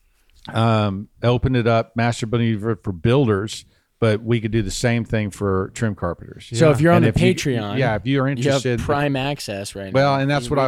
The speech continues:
Speaker 1: was
Speaker 2: out
Speaker 1: gonna do is,
Speaker 2: first.
Speaker 1: is, yeah, open that up and so see what people think.
Speaker 3: That would be awesome.
Speaker 1: It'd be awesome.
Speaker 3: Yeah.
Speaker 2: How long would it be?
Speaker 1: Well, the, the plan for mine would be they come in Thursday night,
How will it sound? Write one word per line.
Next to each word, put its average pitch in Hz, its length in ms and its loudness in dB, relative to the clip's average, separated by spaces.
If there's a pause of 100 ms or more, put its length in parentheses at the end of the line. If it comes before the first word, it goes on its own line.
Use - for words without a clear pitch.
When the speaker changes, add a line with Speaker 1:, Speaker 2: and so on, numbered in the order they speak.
Speaker 1:
was - 20 -
Speaker 2:
out 120 200 0
Speaker 1:
gonna 135 140 2
do 143 60 2
is, 120 120 0
Speaker 2:
first. 95 120 -16
Speaker 1:
is, 117 200 -6 (100)
yeah, 110 340 -4
open 117 300 -4
that 107 180 -2
up 104 360 -4
and 101 260 -8
so 101 320 -4
see - 180 -10
what 95 140 -8
people 95 300 -8
think. 90 200 -12 (640)
Speaker 3:
That 117 140 -6
would 120 100 -6
be 110 120 -8
awesome. 107 540 -8
Speaker 1:
It'd 98 100 -12
be 95 120 -4
awesome. 92 380 -6
Speaker 3:
Yeah. 113 260 -6
Speaker 2:
How 151 120 0
long 135 240 2
would 120 100 2
it 98 80 -4
be? 101 160 -2 (960)
Speaker 1:
Well, 120 240 2
the, 120 200 -2
the 113 200 -6
plan 147 380 -2
for 123 100 -6
mine 120 440 -2
would 101 120 -6
be 110 140 -2
they 101 120 -4
come 127 240 -4
in 123 140 -2
Thursday 113 400 -2
night, 101 440 -4